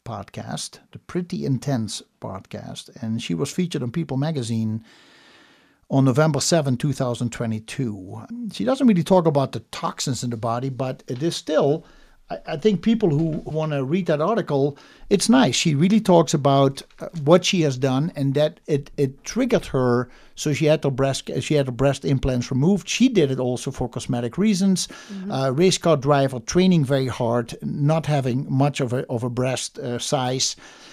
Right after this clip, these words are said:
Speaker 1: and felt, uh, being amongst the boys that she was not sexy. So she really said it. She did the implants, but she started having all kinds of problems.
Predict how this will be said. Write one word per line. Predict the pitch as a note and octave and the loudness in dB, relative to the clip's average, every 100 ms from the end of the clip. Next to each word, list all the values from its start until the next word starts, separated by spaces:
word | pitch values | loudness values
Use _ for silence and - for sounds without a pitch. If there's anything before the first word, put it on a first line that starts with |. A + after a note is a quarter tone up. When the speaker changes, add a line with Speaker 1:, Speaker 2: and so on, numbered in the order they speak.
| - - | -8 0
Speaker 1:
and | D#3+ | 0
felt, | - F#3+ E3+ D#3 D3 - - _ | 4 6 8 8 4 -2 -14 _
uh, | F3+ | -2
being | C#3+ F#3 F3+ | 2 4 6
amongst | E3 D#3 - | 4 2 0
the | C#3+ | 0
boys | C3+ C#3+ C3 | 2 2 2
that | - B2 - | 0 -2 -2
she | D3+ | -2
was | C3+ - | -2 -2
not | A#2 A#2+ - | -4 -6 -6
sexy. | - B2 - - | -4 -4 -4 -6
So | G3+ D#3 B2+ | -4 -4 -4
she | - | -4
really | E3+ B2+ C3+ D#3 | -4 -4 -6 -8
said | - B2+ D3 | -6 -4 -4
it. | E3+ | -4
She | D3+ | -6
did | C#3 C#3 C#3+ C#3 | -6 2 2 2
the | C3+ | -4
implants, | B2+ - C#3 E3+ - | -2 -2 -4 -4 -2
but | C3 C#3+ - | -4 -4 -6
she | D#3+ | -8
started | - C#3 C3 A#2+ | -4 -4 -2 -4
having | B2 A#2+ | -2 0
all | D3+ E3+ | 2 2
kinds | D#3 B2+ | -2 -4
of | A2+ | -4
problems. | - D3 D#3+ A#2+ A#2 - | -4 -2 -2 -4 -6 -8